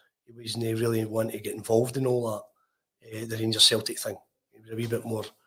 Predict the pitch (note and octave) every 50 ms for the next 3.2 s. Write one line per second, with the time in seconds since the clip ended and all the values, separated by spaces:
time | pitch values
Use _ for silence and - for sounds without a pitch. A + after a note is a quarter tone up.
0 | _ _ _ _ _ _ - A2+ A2+ A2+ A2 G#2+ A2+ A#2 B2 - - D3 C#3 C3
1 | A#2 A#2 - - - _ _ _ _ _ _ _ - - G3+ F#3+ F3+ - E3+ F3
2 | E3 D3+ E3+ A3+ A3+ G3 D#3+ D#3 D#3+ D#3+ D3 - - - - D#3 C#3+ C#3 C3+ C3
3 | A#2+ A#2 -